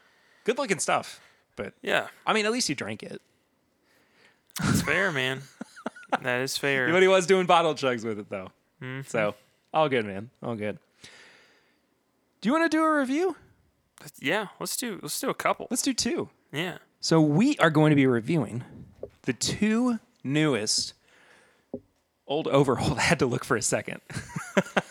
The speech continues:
Speaker 1: I don't even know what I was about to call him, but it was definitely not Old Overholt. Uh, but these two new Old Overholt releases.
Speaker 2: Mm-hmm.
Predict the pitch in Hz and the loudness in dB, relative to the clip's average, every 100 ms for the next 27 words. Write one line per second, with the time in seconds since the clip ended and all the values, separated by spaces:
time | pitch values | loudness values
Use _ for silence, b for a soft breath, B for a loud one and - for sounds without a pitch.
0 | - - - - - 240 - B B 208 | -4 -4 -2 -6 -2 -2 -2 B B 4
1 | 208 233 190 175 170 147 143 139 - 156 | 6 8 8 8 8 6 4 2 2 4
2 | 151 120 117 110 - 147 135 131 120 120 | 6 4 2 0 2 2 4 2 2 2
3 | - 123 120 117 110 107 - - B B | 2 0 0 0 0 0 -2 -10 B B
4 | B B 127 131 151 139 190 185 - 208 | B B 0 0 0 -4 -6 -6 -2 0
5 | 220 202 208 165 185 - 185 175 147 - | 2 0 0 0 -2 0 0 2 0 0
6 | 107 101 - - - - 147 139 147 | -4 -6 -8 -4 -4 -4 -4 -6 -8